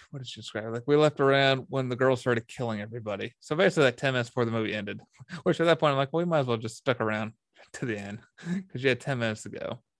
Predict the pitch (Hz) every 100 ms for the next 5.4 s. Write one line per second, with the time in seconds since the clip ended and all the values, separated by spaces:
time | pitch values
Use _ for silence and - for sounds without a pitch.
0 | _ _ _ - _ _ - 123 123 131
1 | 135 117 - 123 107 101 110 104 101 107
2 | 120 _ _ _ - - - 123 113 110
3 | 107 104 107 - _ - _ - 120 117
4 | 190 180 156 156 135 131 147 143 - 147
5 | 135 127 120 120